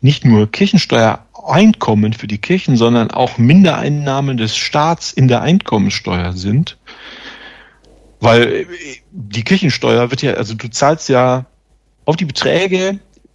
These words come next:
die du als Kirchensteuer der Kirche gibst, zahlst du ja keine Einkommensteuer mehr.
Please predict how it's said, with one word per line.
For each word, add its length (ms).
die 160
du 100
als 160
Kirchensteuer 480
der 100
Kirche 280
gibst, 360
zahlst 320
du 40
ja 100
keine 280
Einkommensteuer 640
mehr. 360